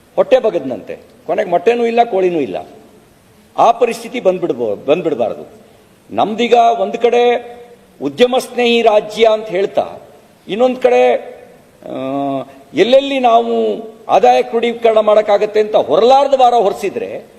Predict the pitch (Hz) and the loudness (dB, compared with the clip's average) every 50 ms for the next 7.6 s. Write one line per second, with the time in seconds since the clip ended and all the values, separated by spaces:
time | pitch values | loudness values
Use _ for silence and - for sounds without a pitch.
0 | - _ _ _ _ _ - 151 165 160 165 214 254 247 247 - - 240 202 151 | -20 _ _ _ _ _ 0 0 2 4 4 4 4 2 0 0 -2 -2 0 0
1 | 160 160 147 - 277 277 302 294 285 302 285 277 277 240 233 - - 196 190 - | -2 -6 -2 -2 0 2 2 2 4 2 0 2 0 -2 -2 0 0 0 0 0
2 | - 117 98 87 - - - - - _ _ _ _ _ _ _ _ _ _ _ | -2 -6 -6 -6 -12 -18 -20 -20 -20 _ _ _ _ _ _ _ _ _ _ _
3 | _ _ _ _ _ _ _ _ _ _ _ _ _ _ - - - 247 247 277 | _ _ _ _ _ _ _ _ _ _ _ _ _ _ -8 -6 -2 2 2 2
4 | 262 254 240 247 - - 262 254 254 226 208 - - - 151 170 190 190 185 180 | 2 0 -6 -12 -4 -2 0 2 2 0 0 -2 -4 -8 -8 -8 -4 -4 -4 -2
5 | 202 208 170 202 190 208 214 - 160 190 233 233 247 285 294 277 254 - 254 254 | -2 -2 -2 -2 -2 -2 -4 -2 0 -2 -2 0 0 0 0 0 -2 -6 -6 -8
6 | 240 226 - - 214 208 226 220 208 190 175 160 160 196 220 226 208 185 170 175 | -8 -6 -4 -4 -4 -2 -2 -6 -6 -6 -4 -2 0 0 0 0 0 0 0 0
7 | 170 185 185 147 147 139 - 131 123 - - - | -2 -4 -4 -4 -6 -8 -10 -14 -14 -12 -14 -16